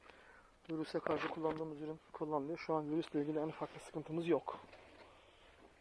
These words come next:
Evet, Met Metal'in kalsi borunu kullanıyoruz arkadaşlar. Genelde borlu kalsiyum kullanıyoruz. Ee, alımı daha hızlı, daha güzel. Burada ne var? Evet.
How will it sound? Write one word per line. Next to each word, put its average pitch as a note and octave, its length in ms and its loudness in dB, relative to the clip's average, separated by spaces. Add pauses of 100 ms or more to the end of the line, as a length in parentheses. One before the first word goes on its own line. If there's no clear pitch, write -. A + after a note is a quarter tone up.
(2500)
Evet, C#3+ 200 2 (260)
Met E3 300 4
Metal'in D#3 420 2 (1040)
kalsi E3 400 6
borunu E3 240 4
kullanıyoruz C#3+ 380 0
arkadaşlar. C#3 520 -4
Genelde G3 360 4
borlu F#3+ 240 4
kalsiyum F3+ 360 2
kullanıyoruz. D#3+ 440 -2 (460)
Ee, D#3 540 2 (1040)
alımı E3+ 260 2
daha E3 200 8
hızlı, C3 240 -2
daha D3 160 0
güzel. C#3+ 220 -4 (1400)
Burada E3 280 6
ne E3 160 6
var? - 520 2
Evet. - 340 4